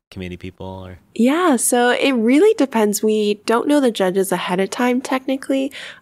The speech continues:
Speaker 2: um, but this year we were lucky enough to have someone who was a choreographer slash jazzercise instructor, someone who works in social media and brand marketing. So they really heavily emphasized on looking at your social media presence and seeing,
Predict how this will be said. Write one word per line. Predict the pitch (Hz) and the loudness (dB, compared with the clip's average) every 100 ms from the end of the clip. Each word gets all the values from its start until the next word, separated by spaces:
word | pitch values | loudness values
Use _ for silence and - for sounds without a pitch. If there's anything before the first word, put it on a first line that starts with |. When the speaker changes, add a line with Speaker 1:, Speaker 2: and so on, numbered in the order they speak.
| - | -2
Speaker 2:
um, | 196 185 180 175 | 0 0 -2 -2
but | - - | -4 0
this | 233 233 | 0 2
year | 262 247 | 0 2
we | 233 | 2
were | 214 202 | 4 2
lucky | 185 185 202 | 2 0 0
enough | 190 180 185 | 2 0 -2
to | 208 | -6
have | 196 185 180 175 190 | -2 0 0 0 -2
someone | - 190 180 180 185 | -2 0 0 0 0
who | 185 196 185 | 0 0 0
was | 180 170 165 | 0 -2 -2
a | 160 | -4
choreographer | - 208 196 180 180 190 190 180 180 | -2 0 0 0 -2 -2 0 0 -2
slash | - 180 175 - - | -2 -2 -2 -6 -6
jazzercise | 190 185 190 214 226 - 262 269 269 | -2 -2 -2 -2 -2 0 0 0 -2
instructor, | 277 277 285 285 - 294 302 - - - - | -2 -2 -2 -4 -2 -2 -2 -6 -16 -16 -6
someone | - 214 208 208 | 0 2 2 2
who | 208 208 190 | 2 0 0
works | 190 190 190 - | 0 0 -2 -4
in | 202 196 190 | 0 0 0
social | 196 185 196 | 0 -2 0
media | 185 180 180 175 | 2 2 0 0
and | 165 | -2
brand | 175 175 175 175 180 - | 0 0 0 0 -2 -2
marketing. | 175 180 254 277 302 - - - | -2 -2 -2 0 -2 -4 -18 -8
So | - 190 180 180 | 0 2 0 0
they | 190 196 | 0 2
really | 180 185 208 208 196 | 2 2 4 4 2
heavily | 185 180 180 180 - | 0 -2 -2 -2 -2
emphasized | 170 165 - 180 170 170 - | -4 -4 -4 0 0 -2 -4
on | 170 165 | -2 -2
looking | 170 170 170 | -4 -4 -4
at | 165 | -4
your | 170 | -4
social | - 170 175 | -4 -4 0
media | 185 269 262 254 | 2 4 2 0
presence | - 214 202 185 185 - | -2 0 2 0 -2 -2
and | 170 | -2
seeing, | 185 175 | 0 -2